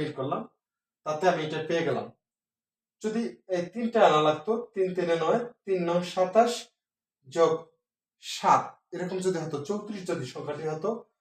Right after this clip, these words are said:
তখন আমাকে কিন্তু এই নিয়মে যেতে হতো। তো আমি এখানে দুটো দুটো করে জোড়া মিলে পেয়ে গেলাম, তের সাথে একুশ, আর তিন তিনে নয়, দুটো যোগ করলে তিরিশ হয়। তাহলে এখানে বড় সংখ্যাটি কত? বড় সংখ্যাটি হচ্ছে একুশ, ছোট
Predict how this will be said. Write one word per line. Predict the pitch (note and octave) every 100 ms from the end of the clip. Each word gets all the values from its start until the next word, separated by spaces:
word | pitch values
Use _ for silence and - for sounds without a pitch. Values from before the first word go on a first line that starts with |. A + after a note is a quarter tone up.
| _ _
তখন | F3+ F#3 F#3
আমাকে | F3+ F3+ F3
কিন্তু | F3 F3+ - G3
এই | A3
নিয়মে | A3 F3+ D3
যেতে | C#3+ C#3
হতো। | C3+ A3 - _ _ _ _
তো | E3
আমি | D#3+ E3+
এখানে | F3 F3+ A3+ - _
দুটো | F3 F#3 F#3
দুটো | F3+ F3
করে | F3 E3+
জোড়া | E3 E3
মিলে | D#3 D#3+ - - _ _
পেয়ে | - D#3+
গেলাম, | E3 F3 F3+
তের | D#3
সাথে | E3+ F3 D#3+
একুশ, | D#3+ A#3 - - -
আর | - -
তিন | D#3
তিনে | D#3 D3
নয়, | A#3 -
দুটো | E3+ D3
যোগ | D#3 D#3+
করলে | - - - _ _
তিরিশ | F#3 F3 -
হয়। | - - _ _ -
তাহলে | G#3 G3
এখানে | G3+ G#3+ G#3+ _
বড় | E3+ F3 -
সংখ্যাটি | G#3 G3+ A3
কত? | G#3 A3+ A3+ - _ _ _ _ -
বড় | E3 E3+
সংখ্যাটি | G3 F#3+ F#3+
হচ্ছে | G3+ G3 F3+
একুশ, | G3+ A3 - - _ _ _
ছোট | -